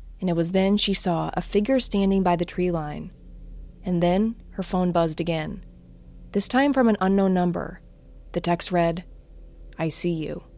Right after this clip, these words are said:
Summer ran and locked the front and back door, then called Paul to tell him that someone was outside of the house. Summer told him to get home quickly and bring the police.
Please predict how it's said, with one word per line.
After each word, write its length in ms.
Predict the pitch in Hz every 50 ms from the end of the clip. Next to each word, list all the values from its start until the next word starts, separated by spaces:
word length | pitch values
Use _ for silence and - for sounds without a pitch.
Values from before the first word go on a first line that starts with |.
| - - - - - - - - - - - - - - - - - -
Summer 300 | - - 208 202 208 202
ran 300 | 185 190 185 180 180 175
and 140 | 170 170 160
locked 200 | 170 170 175 -
the 80 | 196
front 220 | 190 - 190 190 -
and 100 | 202 180
back 220 | 180 170 165 - -
door, 340 | 180 165 160 156 156 - - - - - - -
then 180 | - 190 190 196
called 260 | 185 - 185 180 175
Paul 280 | - - 185 180 185 185
to 80 | 175
tell 200 | 170 - 190 180
him 60 | 180 185
that 160 | 180 175 -
someone 300 | - - 196 208 233 233
was 140 | 226 208 -
outside 360 | 170 190 190 - 196 190 185
of 60 | 180
the 80 | 180 170
house. 480 | 160 165 165 - 165 - - - - - - - - - - - - -
Summer 280 | - - 208 185 185 180
told 200 | 196 185 190 185
him 120 | 180 180
to 100 | 175 185
get 160 | 180 196 185
home 180 | 196 185 180 185
quickly 520 | - - 196 202 - 233 233 247 240 -
and 140 | - 180 170
bring 180 | 185 190 202 202
the 80 | 196
police. 560 | 180 - 185 185 185 175 - 165 - - -